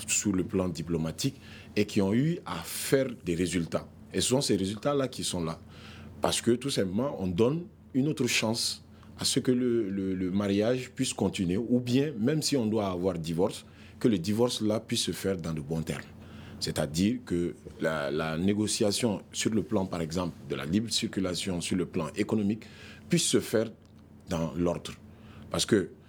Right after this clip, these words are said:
si on avait quitté, ou bien on avait, euh, tout le monde était à couteau tiré tout de suite,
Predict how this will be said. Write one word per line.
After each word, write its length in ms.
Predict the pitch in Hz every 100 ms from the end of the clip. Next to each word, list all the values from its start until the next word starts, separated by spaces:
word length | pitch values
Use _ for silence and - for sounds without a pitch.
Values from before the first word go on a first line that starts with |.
| -
si 400 | - - 151 139 -
on 140 | 104
avait 240 | 104 110 113
quitté, 540 | - 117 - 123 82
ou 80 | 95
bien 180 | 95 101
on 160 | 92 87
avait, 360 | 87 98 92 - -
euh, 360 | 71 65 55 69
tout 100 | 120
le 60 | 110
monde 280 | 117 107 90 - - -
était 260 | 139 104 113
à 80 | 85
couteau 300 | - - 98
tiré 340 | - 85 85
tout 120 | -
de 80 | 78
suite, 220 | - 127